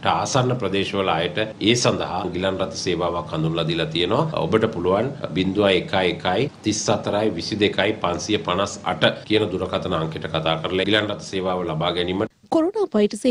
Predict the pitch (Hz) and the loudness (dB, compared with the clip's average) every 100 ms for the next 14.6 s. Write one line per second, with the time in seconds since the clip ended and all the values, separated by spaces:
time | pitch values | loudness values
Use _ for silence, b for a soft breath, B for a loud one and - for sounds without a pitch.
0 | 220 220 269 320 208 214 202 208 233 208 | 2 2 2 2 2 2 2 2 4 4
1 | 320 208 262 220 214 208 196 185 170 185 | 6 4 4 4 4 4 4 4 4 4
2 | 190 254 254 - 254 - 330 311 392 233 | 6 6 2 2 0 4 2 6 6 6
3 | 202 196 190 208 196 - - 269 208 185 | 6 6 4 4 2 0 2 6 6 6
4 | 247 - - 294 285 311 254 233 220 185 | 2 0 2 4 6 4 2 2 2 2
5 | - 233 233 320 185 214 214 202 247 226 | 4 6 6 6 4 4 4 4 4 6
6 | 226 214 190 214 311 330 285 220 156 170 | 6 8 8 8 6 6 6 4 2 4
7 | 208 226 B - 320 370 - - 381 247 | 4 4 B 2 4 4 2 6 8 8
8 | 247 302 330 339 254 220 208 180 202 196 | 6 4 4 2 2 2 2 2 2 2
9 | 202 185 - - 175 175 B B - 339 | 2 2 0 2 4 2 B B 4 4
10 | 359 480 254 185 247 247 269 214 202 185 | 6 6 6 4 4 2 2 0 2 6
11 | 208 208 214 196 - 190 196 220 208 381 | 6 6 6 6 4 4 6 6 6 4
12 | B 196 208 240 226 330 359 269 233 247 | B 6 8 6 6 6 6 6 6 6
13 | 190 190 254 269 269 254 - 370 370 302 | 4 4 4 4 4 4 4 6 6 6
14 | 202 - 165 214 233 | 2 2 4 4 2